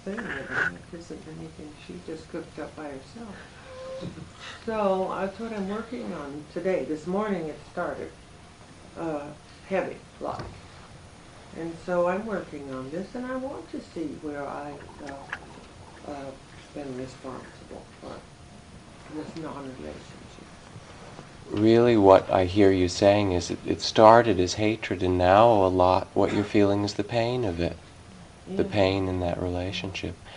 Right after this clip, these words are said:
Speaker 2: And that is something, that's what gets your heart to open, to stay with that. To s-, it's not something you need to push away or resist, and that's not what you're doing, but really to open. It's not a problem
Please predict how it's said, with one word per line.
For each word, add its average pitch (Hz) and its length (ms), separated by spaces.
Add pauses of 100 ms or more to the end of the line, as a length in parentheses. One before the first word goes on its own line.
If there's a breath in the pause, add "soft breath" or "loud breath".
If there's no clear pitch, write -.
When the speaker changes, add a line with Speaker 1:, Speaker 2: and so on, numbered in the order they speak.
(220 loud breath)
Speaker 2:
And 98 140
that 107 240
is 139 100
something, 104 520 (300 loud breath)
that's 104 480
what 120 240
gets - 300
your 101 100
heart 113 280
to - 120
open, 85 380
to - 100
stay 107 320
with 117 240
that. 87 300
To - 80
s-, - 140 (320 loud breath)
it's - 160
not 104 280
something 107 360
you 92 100
need 90 220
to 87 120 (340 loud breath)
push 101 240
away 92 380
or 90 100
resist, 87 460 (960)
and 104 140
that's 92 220
not 92 120
what 92 100
you're 92 100
doing, 95 480
but 90 140
really 98 280
to - 120
open. 98 340
It's 90 140
not 151 200
a 156 40
problem 143 800